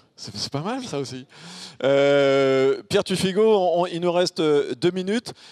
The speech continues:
Je voudrais juste que vous nous, euh, rappeliez, euh, euh, ce qui fait que aujourd'hui vous êtes capable de développer ce type de technologie et que vous ne pouviez pas forcément le faire,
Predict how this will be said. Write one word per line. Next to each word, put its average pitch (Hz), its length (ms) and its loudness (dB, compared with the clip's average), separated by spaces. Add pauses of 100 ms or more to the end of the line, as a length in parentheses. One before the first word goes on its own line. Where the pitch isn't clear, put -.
(140)
Je - 120 -10
voudrais 160 200 0
juste 175 420 -2
que 170 120 -2
vous 147 220 -2
nous, 147 320 -2
euh, 123 380 2
rappeliez, 156 680 -2
euh, 127 320 2 (380)
euh, 113 420 -4
ce - 120 -6
qui 143 160 -8
fait 180 220 -2
que 147 360 0 (240)
aujourd'hui 160 480 -2
vous 143 180 -4
êtes 135 140 -4
capable 151 380 -2
de 139 80 -2
développer 143 400 -4
ce - 100 -8
type 127 220 -8
de 135 100 -4
technologie 135 640 -6
et 156 60 -4
que 135 100 -8
vous 123 100 -8
ne 120 40 -8
pouviez 127 280 -8
pas 160 140 -2
forcément 135 400 -6
le 127 140 -2
faire, 165 380 -6